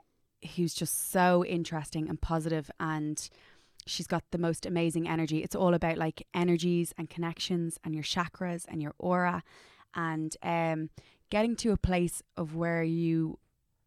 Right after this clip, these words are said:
feel at ease. And, like, a lot of people at the moment, and especially in the last couple of years, I've noticed a huge, um, a huge kind of, like, outpour and a lot more people talking about anxiety and,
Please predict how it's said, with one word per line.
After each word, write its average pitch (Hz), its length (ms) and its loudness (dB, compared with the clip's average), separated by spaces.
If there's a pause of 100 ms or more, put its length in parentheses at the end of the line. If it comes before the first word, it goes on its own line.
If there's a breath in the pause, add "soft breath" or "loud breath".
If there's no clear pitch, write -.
(440)
feel 185 300 -2
at 165 120 -2
ease. 160 320 -2
And, 170 120 -6
like, 160 240 -2
a - 40 -4
lot 175 140 2
of 165 80 -4
people 175 240 -4
at 156 80 -2
the 170 80 -4
moment, 156 340 -2
and 160 120 -8
especially 156 600 -4
in - 140 -4
the 156 80 0
last 160 200 0
couple - 180 -6
of 160 40 -2
years, 156 160 -4
I've 151 120 -6
noticed 156 340 -4 (560 loud breath)
a 170 80 -4
huge, 170 720 4
um, 151 600 2 (1800)
a 185 40 -20
huge - 540 -12
kind 196 180 -10
of, 180 140 -12
like, 170 220 -6
outpour 175 480 2
and 160 260 0 (460 loud breath)
a 175 80 -2
lot 170 140 2
more 170 120 0
people 175 220 -4
talking 160 300 2
about 143 180 0
anxiety 180 840 2
and, 151 300 -4